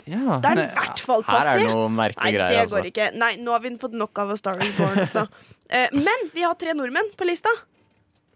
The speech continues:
Speaker 2: Har dere sett det?
Speaker 3: Har vi det?
Speaker 2: Det er,
Speaker 1: Det har jeg ikke
Speaker 2: eh,
Speaker 1: sett.
Speaker 2: det er, eh, storkalas i Stavanger Aftenblad, så jeg.
Speaker 3: Stavanger-kameraten, har de
Speaker 2: Stavang-
Speaker 3: vunnet? Nei, jeg mener det!
Speaker 2: Nei, nei, nei.
Speaker 3: <laughs> Og så var, åh, nei, nei.
Speaker 2: Nei, vi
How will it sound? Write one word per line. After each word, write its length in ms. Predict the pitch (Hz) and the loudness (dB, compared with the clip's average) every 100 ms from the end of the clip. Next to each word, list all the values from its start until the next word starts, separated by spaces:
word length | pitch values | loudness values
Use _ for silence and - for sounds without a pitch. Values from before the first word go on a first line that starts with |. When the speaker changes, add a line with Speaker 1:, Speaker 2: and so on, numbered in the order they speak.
| _ | _
Speaker 2:
Har 120 | 247 | -2
dere 140 | 233 247 | 0 0
sett 140 | 254 262 | 0 0
det? 80 | 415 | 2
Speaker 3:
Har 100 | 160 | 2
vi 80 | 190 | 2
det? 180 | 190 190 - - | 0 -2 -8 0
Speaker 2:
Det 80 | 262 | 4
er, 20 | |
Speaker 1:
Det 100 | 269 | 4
har 60 | |
jeg 60 | 277 | 4
ikke 80 | 277 | 4
Speaker 2:
eh, 60 | |
Speaker 1:
sett. 100 | 277 | 4
Speaker 2:
det 240 | 269 262 262 | 4 2 2
er, 160 | 254 | 0
eh, 100 | 247 - - | -2 -6 -12
storkalas 720 | - 320 247 - 233 311 - | -8 -4 -4 -2 0 0 0
i 60 | 277 | -4
Stavanger 600 | 262 247 214 214 214 214 | 0 0 0 -2 -2 -4
Aftenblad, 580 | - - - 190 247 349 | -4 -6 -8 -2 0 0
så 140 | - | 0
jeg. 80 | 330 392 | 2 4
Speaker 3:
Stavanger-kameraten, 760 | 151 170 175 196 208 240 269 | 4 4 4 4 6 4 4
har 100 | 262 | 2
de 120 | 240 | 6
Speaker 2:
Stavang- 180 | 233 220 | 8 8
Speaker 3:
vunnet? 120 | 214 226 | 6 6
Nei, 60 | 247 | 8
jeg 60 | |
mener 240 | 285 381 254 | 8 6 6
det! 0 | |
Speaker 2:
Nei, 320 | 269 269 269 | 6 4 2
nei, 300 | 262 233 - | 2 4 4
nei. 160 | 196 202 | 4 4
Speaker 3:
<laughs> 20 | - | 4
Og 160 | 202 | 4
så 80 | 302 | 4
var, 120 | 330 285 | 4 6
åh, 320 | 330 - - | 2 0 0
nei, 160 | 190 | 2
nei. 120 | 330 339 427 453 453 453 453 - - | 4 2 4 4 6 4 2 0 -8
Speaker 2:
Nei, 160 | 247 - - | -2 -2 0
vi 100 | 277 | 2